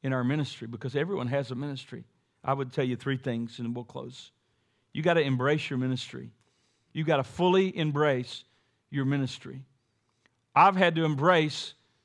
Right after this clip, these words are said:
my ministry. How I'm preaching to you this morning is how I've preached for ever, over thirty years.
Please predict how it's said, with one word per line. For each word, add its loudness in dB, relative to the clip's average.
my 8
ministry. 0
How 6
I'm 4
preaching 2
to -2
you 2
this 0
morning 0
is -8
how 4
I've 6
preached -2
for -2
ever, 0
over 2
thirty 0
years. -6